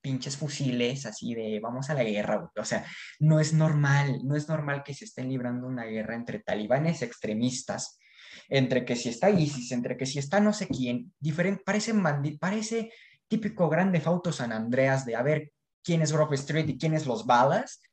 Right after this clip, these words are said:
para ver quién libra el territorio. Parece Grand Theft Auto,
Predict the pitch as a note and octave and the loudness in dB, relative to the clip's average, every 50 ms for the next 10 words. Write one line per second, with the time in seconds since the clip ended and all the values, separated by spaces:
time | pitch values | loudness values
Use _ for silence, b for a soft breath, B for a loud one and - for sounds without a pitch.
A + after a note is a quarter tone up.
0 | B B B _ - C#3 B2+ C3 C#3+ D3+ D3 D3 D3 E3+ D#3+ E3 E3 E3 D#3+ D#3 | B B B _ -2 0 2 4 4 2 2 0 0 0 2 2 2 2 2 2
1 | D#3+ E3 D#3+ D#3+ D#3 D3+ D3 - - - - A#2+ - - A2 A2+ A#2 - - _ | 2 2 4 6 6 4 4 2 0 -2 -2 -2 -4 -6 -6 -6 -6 -10 0 _
2 | E3+ D#3+ E3 E3+ E3+ E3+ D#3 D3 D3 C#3+ C3+ B2+ - G#2+ G#2 - - G#2+ G#2+ | 6 6 6 6 6 4 4 4 4 2 0 0 0 -2 -4 -4 -6 -12 -14